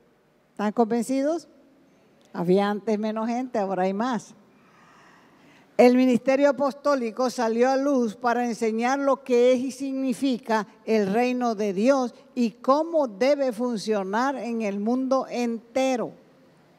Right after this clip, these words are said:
Hay mucha gente que lo rechaza, pero con ellos no podemos hacer nada.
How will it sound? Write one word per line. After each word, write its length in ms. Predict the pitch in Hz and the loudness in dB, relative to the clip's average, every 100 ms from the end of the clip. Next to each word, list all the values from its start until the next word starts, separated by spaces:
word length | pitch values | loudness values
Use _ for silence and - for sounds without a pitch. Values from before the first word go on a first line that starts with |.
| _ _ _ _ _ _ _ _ _ - - - - | _ _ _ _ _ _ _ _ _ -20 -20 -4 4
Hay 180 | 233 | 6
mucha 320 | 285 349 339 269 | 6 2 2 2
gente 380 | 302 320 302 | 2 0 -2
que 140 | - 254 | -2 -2
lo 140 | 233 | 0
rechaza, 680 | 214 220 - 240 254 220 151 - _ _ _ _ _ _ _ _ _ _ _ _ _ _ _ _ _ - - _ _ - | 0 -4 -2 0 0 -2 -8 -10 _ _ _ _ _ _ _ _ _ _ _ _ _ _ _ _ _ -20 -20 _ _ 4
pero 280 | 247 254 | 6 6
con 220 | 247 247 262 | 2 -2 0
ellos 460 | 320 330 302 - - | -2 0 -2 -4 -16
no 220 | 226 262 262 | -4 -2 0
podemos 500 | 269 269 269 254 240 | 2 2 0 0 0
hacer 460 | - 277 302 311 - - - _ _ _ _ | 0 0 0 -4 -16 -20 -20 _ _ _ _
nada. 800 | 202 208 220 254 269 226 170 - | -8 -4 0 2 0 -2 -6 -8